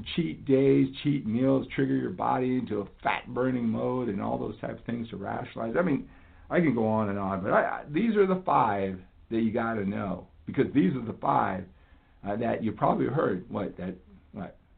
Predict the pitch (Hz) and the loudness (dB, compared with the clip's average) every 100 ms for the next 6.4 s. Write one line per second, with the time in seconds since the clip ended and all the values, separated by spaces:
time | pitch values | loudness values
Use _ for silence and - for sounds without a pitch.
0 | _ - 127 160 165 151 180 185 190 185 | _ -6 -2 0 2 4 4 6 4 4
1 | 185 190 190 185 185 - 254 247 - 123 | 4 2 2 2 0 6 6 6 0 -4
2 | 117 180 - 127 - 156 175 185 151 135 | -4 -4 -2 0 0 -2 2 2 2 0
3 | - - 107 98 117 147 240 240 - - | 0 -2 -4 0 2 4 4 0 -8 -12
4 | - 185 208 196 170 180 180 156 143 170 | -2 4 4 4 2 0 0 -4 -2 -2
5 | - - - - - - - - 107 165 | -2 -6 -18 -20 -20 -20 -20 -4 4 4
6 | 170 127 104 104 | 4 0 0 -2